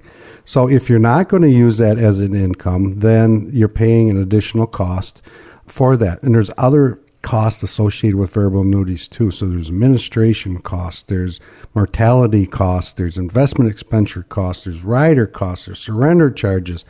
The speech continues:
And I'm making them sound really bad, but, um, some of 'em are good, some of 'em are bad, just depending on which one you got. But the income rider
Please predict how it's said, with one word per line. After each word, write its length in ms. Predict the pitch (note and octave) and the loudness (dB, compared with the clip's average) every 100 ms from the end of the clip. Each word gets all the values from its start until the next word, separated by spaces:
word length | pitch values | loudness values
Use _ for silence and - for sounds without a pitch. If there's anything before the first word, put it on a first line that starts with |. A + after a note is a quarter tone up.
| - - - - | -20 -20 -20 -8
And 100 | A2+ | 0
I'm 140 | G#2+ A#2 | 2 4
making 240 | C3+ C#3 | 4 4
them 100 | A#2 | 2
sound 340 | G#2+ C3 B2 A#2 | 2 2 4 4
really 280 | B2+ B2+ | 4 4
bad, 480 | A2 B2 B2+ A#2+ A2 | 2 2 2 2 0
but, 280 | G#2 G#2 - | 0 0 0
um, 200 | A2+ G#2 - - | 2 2 -2 -16
some 320 | - - B2 C3 | -10 0 2 4
of 100 | B2+ | 4
'em 160 | C3 | 4
are 240 | C3 C3+ G#2+ | 2 2 0
good, 380 | G2+ C3+ D3 | 0 0 0
some 240 | - A#2+ A2 | -2 0 2
of 120 | G#2+ | 2
'em 160 | G#2 G#2 | 2 2
are 120 | G2 | 0
bad, 320 | G2 A2+ A#2 | 0 0 2
just 180 | G#2 - | -2 -4
depending 400 | G2+ A2 G#2+ G#2 | -4 -2 0 0
on 140 | F#2+ | 0
which 240 | G2+ G#2 - | -2 -4 -2
one 140 | G#2 | 0
you 120 | G2 | 0
got. 460 | F#2+ A2 A#2 A2 A2 | -2 0 0 -2 -2
But 340 | G#2 F#2+ _ | -2 -2 _
the 160 | G#2+ G#2 | -8 -4
income 560 | C3 C3+ C#3 C#3 C3+ B2+ | 2 2 2 0 2 4
rider 520 | B2 B2 B2 B2+ | 4 2 2 0